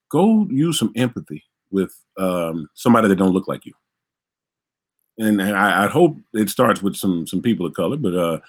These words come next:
somebody that don't ha-, share the same values as you even. I mean, like, 'cause you talked about this, how fractured white people are,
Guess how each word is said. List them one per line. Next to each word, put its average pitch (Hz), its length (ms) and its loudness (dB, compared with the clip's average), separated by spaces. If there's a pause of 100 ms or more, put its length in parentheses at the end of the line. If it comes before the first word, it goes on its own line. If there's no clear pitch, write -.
(200)
somebody 196 320 4
that 156 80 6
don't 139 340 4
ha-, 123 120 -6
share 175 240 2
the 147 60 2
same 147 240 2
values 147 460 2
as 87 140 -8
you 101 200 -2
even. 151 360 0 (280)
I 127 40 -4
mean, 151 200 4
like, 139 200 2 (200)
'cause 127 180 0
you 220 120 6
talked 151 280 2
about 98 180 2
this, 104 160 -2
how 110 120 0
fractured 139 460 -4
white 147 300 -2
people 92 260 -4
are, 76 160 -10